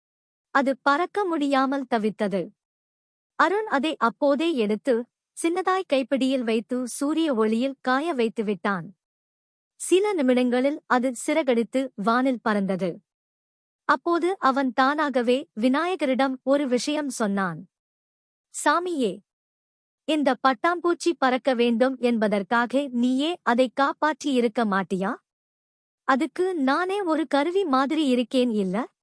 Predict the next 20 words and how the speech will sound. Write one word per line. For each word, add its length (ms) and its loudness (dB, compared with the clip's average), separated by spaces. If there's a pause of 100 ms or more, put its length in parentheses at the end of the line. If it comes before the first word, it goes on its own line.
(720)
அவன் 300 2
சென்று 400 0
விட்டதும், 460 0 (280)
கோவிலில் 480 0
இருக்கும் 440 0
பூசாரி 640 -2
அந்த 300 0
சொற்களை 500 0
கேட்டார். 500 -2 (920)
புன்னகைத்தார். 760 0 (920)
ஏனென்றால், 680 0 (200)
அவன் 360 0
சொன்னதுதான் 760 0
ஆன்மீகம். 640 -2 (720)
அன்று 320 2
இரவு 460 2
அருண் 300 0
வீட்டில் 480 -2
தூங்கிக் 380 -2
கொண்டிருந்தபோது, 880 0